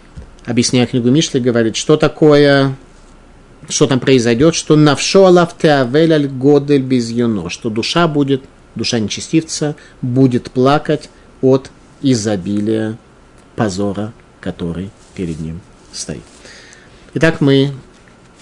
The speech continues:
завершили книгу пророка Ишаяху, шестьдесят шестая глава. Автора Шаббата Рош Ходыш. «Так сказал Господь:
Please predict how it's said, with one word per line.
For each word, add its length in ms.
завершили 600
книгу 260
пророка 320
Ишаяху, 440
шестьдесят 480
шестая 360
глава. 400
Автора 600
Шаббата 540
Рош 220
Ходыш. 440
«Так 200
сказал 340
Господь: 560